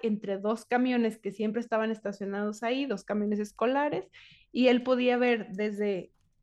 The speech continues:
el restaurante del hotel enfrente cuando dejaran el dinero. Entonces, todo listo, les da todas las instrucciones, sucede todo.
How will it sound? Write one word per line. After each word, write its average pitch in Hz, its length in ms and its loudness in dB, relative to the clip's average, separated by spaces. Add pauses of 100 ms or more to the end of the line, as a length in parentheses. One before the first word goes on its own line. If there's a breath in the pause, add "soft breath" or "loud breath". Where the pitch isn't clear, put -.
(200)
el 214 360 0
restaurante 214 720 4
del 202 200 -2
hotel 233 360 0
enfrente 254 640 -2
cuando 202 280 0
dejaran 196 400 -4
el 190 140 -2
dinero. 208 360 -4 (360)
Entonces, 233 760 0 (220)
todo 311 200 4
listo, 403 340 4
les 220 180 4
da 220 160 2
todas 226 160 6
las 220 160 2
instrucciones, 302 720 -2
sucede 214 380 -2
todo. 359 440 0